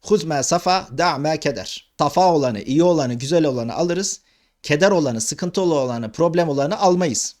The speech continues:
Bunu bırakırız. Ancak bunu okuyarak anlayabiliriz. Bir kişiyi bir hatasından dolayı silip atmayız.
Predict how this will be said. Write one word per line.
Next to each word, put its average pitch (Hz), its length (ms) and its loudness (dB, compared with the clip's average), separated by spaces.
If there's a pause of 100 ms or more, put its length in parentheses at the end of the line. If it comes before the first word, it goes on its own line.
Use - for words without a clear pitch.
(100)
Bunu 160 140 0
bırakırız. 165 500 -2 (140)
Ancak 170 300 0
bunu 226 360 -2 (160)
okuyarak 156 720 2 (180)
anlayabiliriz. 117 680 -6 (180)
Bir 190 140 6
kişiyi 185 500 -2
bir 175 100 4
hatasından 165 580 0
dolayı 160 200 0
silip 147 240 -4
atmayız. 120 480 -8